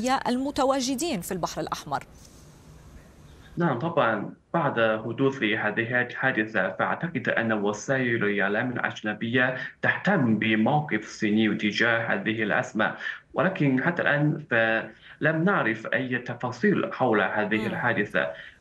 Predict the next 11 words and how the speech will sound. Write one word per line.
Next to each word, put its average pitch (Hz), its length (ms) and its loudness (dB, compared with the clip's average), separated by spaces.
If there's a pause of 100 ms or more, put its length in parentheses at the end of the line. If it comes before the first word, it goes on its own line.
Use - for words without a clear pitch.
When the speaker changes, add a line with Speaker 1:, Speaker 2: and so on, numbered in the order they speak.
Speaker 2:
آه، 107 260 2
وولا-، 104 800 0
ووزارة 120 420 0
الخارجية - 480 -2
الصينية 113 360 0
ربما 135 520 0
ستعرب 120 760 0
عن - 180 -2
موقفها، 120 800 -2 (240)
آه، 107 160 2
غدا 175 420 0